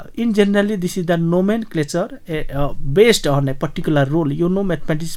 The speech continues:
follows a particular rule, principle, and that principle follows the nomenclature of number within the matrices।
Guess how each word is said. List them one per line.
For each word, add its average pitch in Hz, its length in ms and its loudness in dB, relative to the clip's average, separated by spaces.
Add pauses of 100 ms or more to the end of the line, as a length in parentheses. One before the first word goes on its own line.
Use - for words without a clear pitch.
(120)
follows 196 360 2
a 139 180 -2
particular 147 520 -2
rule, 190 380 2
principle, - 480 4 (320)
and 170 220 2
that 254 280 4
principle 170 600 -2 (500)
follows 190 400 6
the 156 400 -2 (180)
nomenclature 190 800 4
of 139 260 -2
number 156 480 4
within 139 300 0
the 131 140 0
matrices। - 580 -10